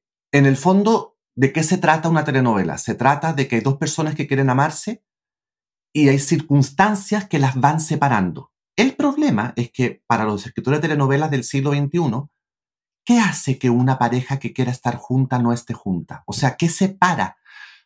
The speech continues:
En los, hace cuarenta años era muy fácil. Ella no era virgen, eh, a él la madre se lo prohibía,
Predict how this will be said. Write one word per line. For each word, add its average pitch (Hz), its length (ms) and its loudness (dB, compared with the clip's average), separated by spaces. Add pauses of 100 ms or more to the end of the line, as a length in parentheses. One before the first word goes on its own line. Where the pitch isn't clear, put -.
En 135 160 4
los, 127 200 4
hace 165 280 2
cuarenta 156 400 0
años 175 120 2
era 170 100 2
muy 165 120 4
fácil. - 500 -2 (380)
Ella 143 240 4
no 139 80 2
era 135 140 2
virgen, 98 720 -2 (120)
eh, 107 420 -2
a 113 160 2
él 143 260 2
la 131 100 6
madre 139 440 0
se 143 120 -2
lo 123 140 0
prohibía, 120 680 -2